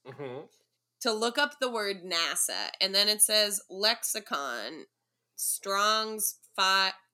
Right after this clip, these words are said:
Speaker 2: H five three seven seven. I don't know what that means.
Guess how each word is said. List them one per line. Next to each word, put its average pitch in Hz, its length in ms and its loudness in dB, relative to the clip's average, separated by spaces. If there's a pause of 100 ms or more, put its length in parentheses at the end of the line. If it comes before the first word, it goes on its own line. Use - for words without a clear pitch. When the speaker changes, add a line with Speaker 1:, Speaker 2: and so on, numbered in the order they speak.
Speaker 2:
H 202 340 2
five 185 280 2 (100)
three 185 360 -2
seven 175 320 0
seven. 139 240 -6
I 143 60 -6
don't 151 160 -8
know 156 60 -8
what 156 120 -8
that 151 120 -6
means. 117 340 -8